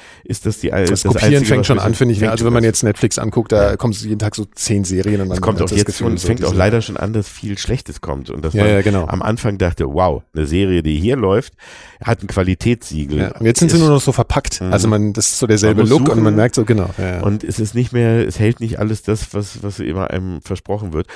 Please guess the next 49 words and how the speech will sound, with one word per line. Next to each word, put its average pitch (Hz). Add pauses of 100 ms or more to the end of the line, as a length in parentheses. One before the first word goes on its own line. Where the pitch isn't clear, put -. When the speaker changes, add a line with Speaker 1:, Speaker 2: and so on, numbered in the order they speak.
(340)
Speaker 1:
Und - (100)
auch 90
das 110
wird 95
gefährlich, 92
auch 90
da 101
wird 95
sich 82
viel 95
entwickeln 92
und 76
da 87
wird 95
sich 65
auch 85
nicht 90
alles 85
nur 87
zum 85
Besten 85
entwickeln. 78 (460)
Aber 90
im 87
Moment 92 (260)
ist 85
es 87
wenigstens 85
etwas, -
was 80
immer 82
wieder 80
ein 80
bisschen, 82 (800)
äh, 101
äh, 95 (320)
Veränderung 110
erzwungen 113
hat 87
und 85
ein 90
bisschen 85
Hoffnung 71
in, 69
in 71
das 71
ganze 76
Mediengefüge 71
bringt. -